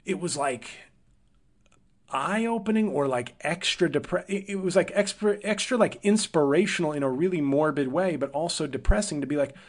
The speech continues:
"So let me get this straight. You've just been without a home, but it, but you still seem to have this, like, kindness to you and this soci-, social ability that, that, like, most people, I would imagine it would break them,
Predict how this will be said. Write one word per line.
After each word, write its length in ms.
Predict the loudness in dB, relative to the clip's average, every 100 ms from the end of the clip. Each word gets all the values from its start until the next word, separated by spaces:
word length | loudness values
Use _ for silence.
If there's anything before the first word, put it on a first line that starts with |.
| -20 -20 _
"So 140 | -6 -4
let 100 | -2
me 60 |
get 140 | -4 -4
this 120 | -2
straight. 240 | 0 0
You've 180 | -2 -2
just 220 | -4 -4
been 300 | -4 -4 -6 -6
without 360 | -2 0 0
a 60 | -2
home, 760 | -6 -6 -4 -2 -2 -6 -12 -16 _ _ _ _ _ _ _ _ _ _
but 180 | 2 2
it, 160 | 2 -4 _ _ _ _ _ _ _
but 100 | -8
you 120 | -6
still 280 | -4 2 2
seem 240 | 2 -2 -2
to 60 |
have 280 | -4 -4 -4
this, 260 | -4 -4 0
like, 380 | 0 -2 -6 -20 _ _ _ _ _ _ _ -16
kindness 800 | -8 -2 0 2 2 0 -2 -4
to 120 | -2
you 540 | 0 2 2 0 -4 -6
and 200 | -6 -2
this 280 | -2 -4 -6
soci-, 680 | -4 -2 0 -2 -4 -8 -8
social 600 | -2 0 0 0 -2 -2
ability 960 | -2 0 2 2 0 -2 -6 -8 -14 -6
that, 260 | -2 -2 -2
that, 160 | -2
like, 280 | 2 0 -2 -6
most 400 | -2 -2 -4 -4
people, 320 | -4 4 6
I 100 | 6
would 100 | 4
imagine 460 | 0 2 2 0 -6
it 80 |
would 220 | -6 -6 -2
break 380 | 2 2 0
them, 340 | -6 -6 -10